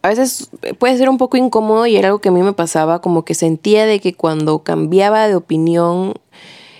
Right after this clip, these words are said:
y mis opiniones o creencias se transformaban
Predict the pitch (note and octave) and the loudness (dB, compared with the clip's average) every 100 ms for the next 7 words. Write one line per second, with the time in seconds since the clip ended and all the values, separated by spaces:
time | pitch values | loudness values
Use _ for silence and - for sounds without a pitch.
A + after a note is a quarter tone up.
0 | _ - F#3+ F#3+ F3+ F3+ F3+ - F#3 G3+ | _ 0 2 4 4 2 0 -2 -2 0
1 | G3+ A3 A3+ A3+ G3 F#3 F#3 G#3+ G#3+ F3+ | 2 2 2 -2 0 0 0 -2 -4 -4
2 | D#3+ - D#3 D#3+ E3 F3 G#3 | -6 -4 -2 0 0 -2 -4